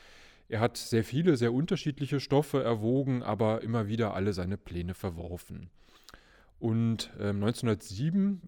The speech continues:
äh, ist er nach New York gereist, um an der Metropolitan Opera Einstudierungen seiner Werke zu überwachen.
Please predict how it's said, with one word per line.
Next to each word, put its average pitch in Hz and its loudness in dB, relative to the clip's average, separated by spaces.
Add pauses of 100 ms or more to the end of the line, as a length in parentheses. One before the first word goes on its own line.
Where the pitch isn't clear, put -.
äh, 113 -2
ist 123 -6
er 120 0
nach 110 -2
New 113 0
York 101 2
gereist, 113 0
um 110 -6
an 107 -4
der 107 2
Metropolitan 113 -2
Opera 113 2
Einstudierungen 110 -2
seiner 92 0
Werke 92 -2
zu - -8
überwachen. 123 0